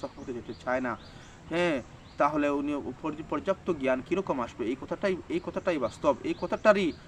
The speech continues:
উদাহরণ আজ আমরা দেখতে পেলাম, আহ, মুফতি, আহ, আমির হামজা সাহেব।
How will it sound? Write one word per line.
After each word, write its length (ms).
উদাহরণ 460
আজ 200
আমরা 180
দেখতে 260
পেলাম, 360
আহ, 440
মুফতি, 500
আহ, 1500
আমির 220
হামজা 260
সাহেব। 280